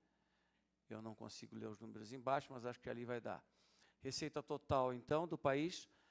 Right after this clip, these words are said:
cento e dois, setecentos e dois, setecentos e noventa e quatro. O valor desti-, eh, destinado aos caus U F será de oitenta e dois milhões cento e setenta trezentos e setenta e sete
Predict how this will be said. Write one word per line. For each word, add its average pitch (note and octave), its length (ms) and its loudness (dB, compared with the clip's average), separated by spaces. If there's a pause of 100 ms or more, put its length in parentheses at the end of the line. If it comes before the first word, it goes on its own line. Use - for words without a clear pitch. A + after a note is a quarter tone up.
(120)
cento - 320 -4
e D3 60 -4
dois, C3+ 500 2 (140)
setecentos C3+ 560 -2
e C3 60 -8
dois, A#2 500 0 (100)
setecentos A#2+ 480 -6
e - 40 -6
noventa A#2+ 260 -6
e C#3 60 -8
quatro. D#3 440 -4 (840)
O C#3+ 60 -6
valor C3+ 320 2
desti-, - 280 -8
eh, A2+ 300 -2
destinado B2 560 -2
aos A#2+ 140 -4
caus B2+ 260 -2
U C3 80 0
F D3 220 4
será C3 200 0
de B2 120 -2
oitenta B2+ 320 -4
e B2 40 -2
dois B2 240 0
milhões B2+ 520 0
cento B2 240 -4
e - 40 -16
setenta A#2+ 480 -4
trezentos A2+ 300 -4
e - 60 -12
setenta A2+ 320 -8
e - 20 -6
sete - 240 -6